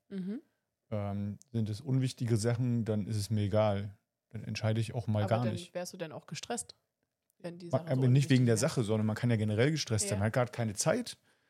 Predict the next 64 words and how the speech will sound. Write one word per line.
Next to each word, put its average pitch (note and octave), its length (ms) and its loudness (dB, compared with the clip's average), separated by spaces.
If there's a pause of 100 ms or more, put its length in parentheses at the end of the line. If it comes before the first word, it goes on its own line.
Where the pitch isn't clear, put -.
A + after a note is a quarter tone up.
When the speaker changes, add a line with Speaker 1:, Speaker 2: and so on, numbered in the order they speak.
(160)
Speaker 2:
und - 60 -2
dann A#2+ 80 6
kommt - 160 4
irgendeiner B2+ 400 6
rein C3 240 4
und D#3 100 0
will C3+ 80 2
eine C#3 120 2
Entscheidung A#2+ 420 0
von A2 140 0
dir G2+ 140 -2
und G2 120 -4
dann B2+ 280 -2
kann A#2+ 200 -6
ich C3 80 -8
schon A#2+ 160 -6
bei A2+ 80 0
unwichtigen B2 500 -4
Sachen A2+ 240 0
sagen, A2+ 400 2
mache A2 180 2
ich F#2+ 60 0
jetzt F#2 200 -4
nicht. G#2 300 -8
Speaker 1:
Ja. G#3+ 160 -6 (760)
Okay. - 140 -16
Speaker 2:
Deswegen A#2+ 240 4
meine A#2+ 160 6
ich, G#2+ 140 -2
hängt A#2 340 2
davon A#2 220 4
ab, - 140 -8
deswegen G#2+ 440 -2
vielleicht A2 220 0
so - 60 2
Speaker 1:
Was G#2+ 80 2
Speaker 2:
dazwischen. A2+ 380 -4 (120)
Speaker 1:
was G#3 180 -4
würde B3 220 -6
die B3 100 -12
Person A#3+ 460 -8
sagen, A3+ 640 -8
die G#3 100 -4
genauso G3+ 360 0
ist - 180 -10
wie G#3 100 -4
du, A#3+ 180 -2
aber G3+ 140 -4
nicht G3 220 -12
du A3 80 -8
bist? A#3 320 -8
Speaker 2:
Ja, - 80 -8
Speaker 1:
Würde B2 80 8
Speaker 2:
genau C3+ 180 6
Speaker 1:
die C3 80 2
Speaker 2:
das. G2 160 2
Speaker 1:
auch, - 240 -6
würde A2 220 -8
Speaker 2:
Ja, A#2+ 160 0
Speaker 1:
die - 60 0
Speaker 2:
ich - 60 -2
Speaker 1:
auch - 140 -12
mit - 160 -20
reingehen? C4 260 -12